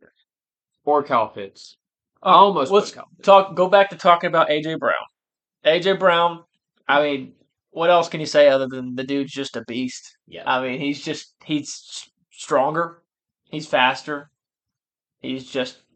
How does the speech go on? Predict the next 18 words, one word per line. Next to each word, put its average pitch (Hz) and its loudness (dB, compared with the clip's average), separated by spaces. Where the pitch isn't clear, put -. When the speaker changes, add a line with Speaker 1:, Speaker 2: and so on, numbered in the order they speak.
Speaker 2:
gonna 135 0
battle. 120 -4
Speaker 3:
I 151 2
knew, 123 -6
I 147 2
knew 127 -6
he 123 -10
was 117 -8
good 117 -6
with 113 -6
the 107 -8
Titans, 123 -8
but 120 -2
I, 143 2
I 170 0
feel 143 0
like 131 0
him 120 -8